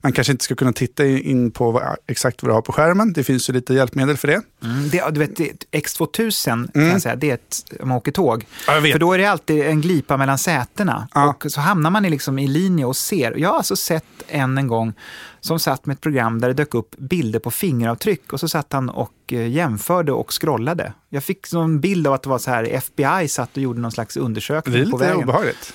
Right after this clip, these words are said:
Speaker 2: Ja, det var lite läskigt och det var liksom så öppet och ingen tänkte på det.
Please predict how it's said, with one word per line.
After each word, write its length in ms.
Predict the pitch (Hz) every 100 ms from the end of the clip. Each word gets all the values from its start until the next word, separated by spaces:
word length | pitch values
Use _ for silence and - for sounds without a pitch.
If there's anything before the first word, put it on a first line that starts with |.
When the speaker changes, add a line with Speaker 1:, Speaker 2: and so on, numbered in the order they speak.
| - -
Speaker 2:
Ja, 160 | 175
det 60 | 226
var 120 | 277
lite 160 | 262 208
läskigt 340 | 202 - 202
och 120 | 175
det 60 | 165
var 100 | 175
liksom 180 | 170 175
så 80 | -
öppet 640 | 214 151 _ 277 - -
och 240 | 143 139 135
ingen 220 | 156 139
tänkte 300 | 151 139 208
på 160 | - 135
det. 160 | -